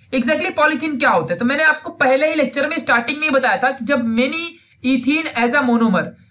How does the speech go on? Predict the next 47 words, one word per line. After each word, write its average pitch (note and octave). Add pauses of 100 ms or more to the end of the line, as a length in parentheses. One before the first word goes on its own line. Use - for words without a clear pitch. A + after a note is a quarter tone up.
(140)
बहुत D4
सारे D4+
ethene C#4+
जो C4+
कि C4+
monomer C4+
की A#3+
form B3+
में B3
काम D4
करते A#3+
हैं, B3
combine B3+
होंगे B3+
तो C4+
क्या C#4
बनेगा? B3+
Polyethene A3
बनेगा, D3 (360)
Polyethene A#3
create F#3
होगा, D3+ (240)
ठीक C4+
है? D4
ये C#4+
बात C4
आपको A3+
ध्यान A#3
रखनी F3
है। D3 (220)
तो A#3
यहाँ C#4
पे C#4+
देखो, - (280)
अगर D4
मान D4
लो C#4
बहुत B3+
सारे C4
सीएच A#3
टू A#3
double G3+
bond A3
सीएच F#3
टू -
ऐसा B3+
है, A#3+